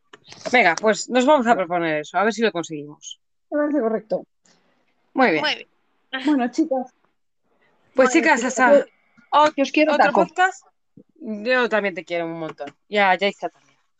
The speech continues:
Speaker 1: Y que,
Speaker 3: Ya.
Speaker 1: bueno, que nos escuchen mucho, por favor.
Speaker 3: Sí.
Speaker 2: Escuchadnos en, en Spotify, en Anchor, en, y en iVoox, en iVoox, ¿cómo se dice?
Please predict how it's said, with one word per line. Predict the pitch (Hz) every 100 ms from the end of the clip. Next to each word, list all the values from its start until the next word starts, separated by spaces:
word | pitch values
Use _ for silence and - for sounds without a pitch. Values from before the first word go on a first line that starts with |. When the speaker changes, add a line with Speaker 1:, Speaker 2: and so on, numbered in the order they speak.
| - 208 _ - - -
Speaker 1:
Y | 220 196
que, | 165 175
Speaker 3:
Ya. | 170
Speaker 1:
bueno, | 214 269
que | 233 208
nos | 202 208
escuchen | - 277 - 311
mucho, | 330 339 285
por | 240
favor. | - 226 247 277 - _ _ _ _ _ _ _ _ _ _
Speaker 3:
Sí. | - 285 262 -
Speaker 2:
Escuchadnos | 196 - 240 262 285 330 339 - - -
en, | 269 262 254 214
en | 240 247
Spotify, | 240 - 262 285 - 269 302 302
en | 233
Anchor, | 247 277 277 302 302
en, | 277 240 233
y | 190 233
en | 220 220 220 220
iVoox, | 233 226 151 - - _
en | 208
iVoox, | 233 202 117 - -
¿cómo | 233
se | 247
dice? | 220 170 170 170